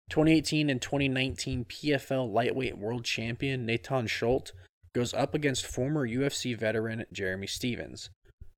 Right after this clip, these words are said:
Both fighters went one and one in the P F L regular season. Jeremy Stevens was in a fight of the night war for his regular season loss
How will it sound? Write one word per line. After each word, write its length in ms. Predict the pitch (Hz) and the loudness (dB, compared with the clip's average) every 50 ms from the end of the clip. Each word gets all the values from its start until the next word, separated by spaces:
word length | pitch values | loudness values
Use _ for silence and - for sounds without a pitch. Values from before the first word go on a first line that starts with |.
| _ - | _ 10
Both 200 | 165 196 208 - | 10 10 10 12
fighters 400 | - 160 165 175 180 175 143 135 | 12 12 12 12 12 10 8 6
went 180 | 143 127 120 | 2 0 0
one 200 | 117 120 127 139 | 0 0 2 2
and 160 | 143 135 123 117 | 2 2 2 0
one 320 | 117 120 127 135 143 143 | 0 -2 -2 -2 -4 -4
in 160 | - 120 123 | -4 -4 -4
the 100 | 120 117 | -4 -4
P 200 | - - - 120 | -4 -2 -2 -2
F 120 | 117 - 120 | -2 -2 -2
L 100 | 117 110 | -2 -2
regular 360 | 104 104 107 110 113 104 101 | -2 -2 -2 -2 -4 -4 -4
season. 500 | - - - 104 110 123 135 139 143 143 - - - - - _ - - - - - | -4 -6 -6 -6 -6 -6 -6 -8 -8 -10 -14 -16 -16 -16 -16 _ -18 -18 -18 -14 -2
Jeremy 300 | - 131 135 147 151 147 | 4 8 10 10 10 8
Stevens 540 | 135 - - 147 143 139 147 147 147 139 135 | 6 4 4 4 4 6 4 4 2 2 0
was 180 | 123 123 117 120 | -2 -2 -2 -2
in 120 | 120 123 | -2 -2
a 40 | 120 | -4
fight 340 | - - - 120 123 127 - | -4 -2 0 0 0 0 -2
of 140 | 123 120 113 | -4 -6 -6
the 80 | 117 | -6
night 380 | 107 101 104 110 117 117 - - | -6 -4 -4 -4 -4 -4 -6 -8
war 640 | 92 87 98 104 113 131 131 123 117 104 87 95 98 | -10 -8 -4 0 2 4 4 6 6 4 2 0 -2
for 240 | - - 107 107 110 | -4 -4 -2 0 0
his 160 | 110 104 - | 0 0 0
regular 340 | 110 110 113 117 117 110 110 | -2 -2 -2 -2 -2 -2 -4
season 420 | - - - 110 110 - 110 107 | -4 -4 -4 -4 -4 -4 -4 -4
loss 540 | 101 92 104 110 104 92 92 - - - | -2 0 2 4 4 4 2 2 -2 -8